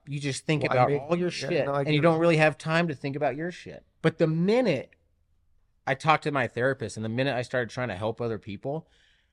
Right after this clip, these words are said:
Speaker 1: that was one of the biggest changes. And it was, like, the whole, and it's really ironic because, like, I don't believe in,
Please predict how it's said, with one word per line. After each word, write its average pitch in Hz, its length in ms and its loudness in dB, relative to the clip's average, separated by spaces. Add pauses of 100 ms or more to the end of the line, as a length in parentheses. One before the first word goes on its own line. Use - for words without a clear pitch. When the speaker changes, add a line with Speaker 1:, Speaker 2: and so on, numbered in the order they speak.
(400)
Speaker 1:
that 120 280 0
was 120 160 -2
one 113 160 -2
of 107 40 -4
the 101 60 -4
biggest 101 420 -6
changes. 95 600 -12
And 123 100 -8
it 127 40 -2
was, 127 180 -2
like, 131 240 0
the 107 120 -6
whole, 123 340 0
and 123 100 -2
it's 120 140 -8
really 139 200 0
ironic 117 460 -2
because, 110 320 -8
like, 110 260 -4 (220)
I 131 140 0
don't 123 160 -6
believe 113 280 -6
in, 92 280 -10